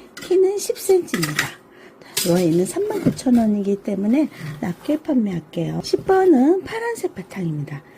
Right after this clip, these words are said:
파란색 바탕에 붉은 장미꽃이 있는 아이예요. 자, 이 아이 삼만 구천 원, 십 번이고요.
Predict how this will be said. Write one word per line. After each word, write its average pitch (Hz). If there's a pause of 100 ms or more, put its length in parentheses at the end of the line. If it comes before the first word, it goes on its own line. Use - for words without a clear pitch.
(260)
파란색 330
바탕에 202
붉은 226
장미꽃이 185
있는 190
아이예요. 160 (340)
자, -
이 208
아이 208
삼만 392
구천 -
원, 170 (540)
십 -
번이고요. 214